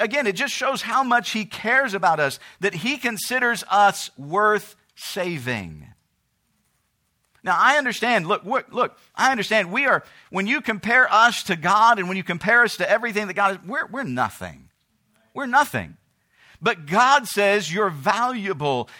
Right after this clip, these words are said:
and God says, "I want you to be mine."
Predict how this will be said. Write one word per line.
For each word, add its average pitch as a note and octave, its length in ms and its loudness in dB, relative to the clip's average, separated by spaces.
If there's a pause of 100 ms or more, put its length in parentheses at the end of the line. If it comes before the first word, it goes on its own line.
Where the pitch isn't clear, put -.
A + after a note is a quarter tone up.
and G3 220 -2
God A#3 280 4
says, G#3 320 0
"I A#3 220 4
want A3 400 0
you A3+ 120 -2
to G3 100 -2
be G#3 140 -2
mine." F#3+ 640 -4